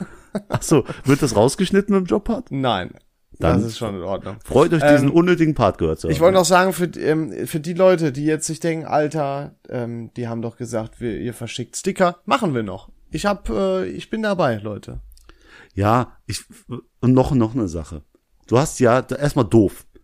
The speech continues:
Speaker 1: Du hast ja gesagt, „Ey, wer hat Bock, Sticker zu bekommen?“
Speaker 2: Ja,
Speaker 1: Oder
Speaker 2: und da
Speaker 1: Habt
Speaker 2: war
Speaker 1: ihr Bock
Speaker 2: wieder
Speaker 1: auf
Speaker 2: unser, unser, unser Kumpel ganz lustig, der immer einfach gegen uns stimmt. Das
Speaker 1: Ja.
Speaker 2: ist auch doof, ne? Weißt du, einer unserer besten Freunde
Speaker 1: Sag den Namen, Torben.
Speaker 2: Torben.
Speaker 1: Wir, wir, wir sind hier
Speaker 2: Torben.
Speaker 1: ganz offen, du bist ein
Speaker 2: Einer
Speaker 1: Arschloch.
Speaker 2: unserer besten Freunde. Und das ist,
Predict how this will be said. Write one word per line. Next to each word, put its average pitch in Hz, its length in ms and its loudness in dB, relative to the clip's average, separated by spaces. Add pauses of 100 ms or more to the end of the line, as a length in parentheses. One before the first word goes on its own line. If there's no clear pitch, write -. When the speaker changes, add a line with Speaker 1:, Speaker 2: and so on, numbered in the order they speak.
Speaker 1:
Du 113 80 4
hast 135 120 2
ja 151 60 2
gesagt, 120 480 0
„Ey, 127 160 2
wer 147 120 2
hat 160 180 -8
Bock, - 340 -2
Sticker - 400 0
zu - 160 -10
bekommen?“ 78 400 -8
Speaker 2:
Ja, 131 160 2
Speaker 1:
Oder 123 120 8
Speaker 2:
und 123 100 -2
da 139 80 6
Speaker 1:
Habt 143 100 2
Speaker 2:
war 147 80 6
Speaker 1:
ihr 143 80 6
Bock 151 160 4
Speaker 2:
wieder 151 180 6
Speaker 1:
auf 143 60 2
Speaker 2:
unser, 139 440 0
unser, 135 340 -4 (200)
unser 131 280 -6
Kumpel 156 420 -2
ganz 139 240 -4
lustig, 160 420 -4
der 139 140 -2
immer 151 380 -2
einfach 147 320 -4 (120)
gegen 160 240 -2
uns 156 200 -8
stimmt. 160 440 -10 (260)
Das 160 100 6
Speaker 1:
Ja. 196 100 4
Speaker 2:
ist 139 100 0
auch 220 220 -2
doof, 113 280 -4
ne? 147 200 -4 (240)
Weißt 165 240 2
du, 240 120 -2 (220)
einer 220 260 2
unserer 214 220 0
besten 269 480 0
Freunde 220 720 0 (100)
Speaker 1:
Sag - 240 2
den 262 120 8
Namen, 254 380 4
Torben. 294 260 10
Speaker 2:
Torben. 226 300 6
Speaker 1:
Wir, 175 220 4
wir, 180 160 2
wir 190 120 4
sind 190 180 4
hier 285 80 8
Speaker 2:
Torben. 302 80 4
Speaker 1:
ganz 285 160 2
offen, 311 240 0
du 170 80 0
bist 247 160 -2
ein 247 60 -2
Speaker 2:
Einer 220 100 2
Speaker 1:
Arschloch. 254 220 2
Speaker 2:
unserer 233 180 4
besten 247 240 -2
Freunde. 247 160 2
Und 202 80 -4
das 220 120 2
ist, 247 160 0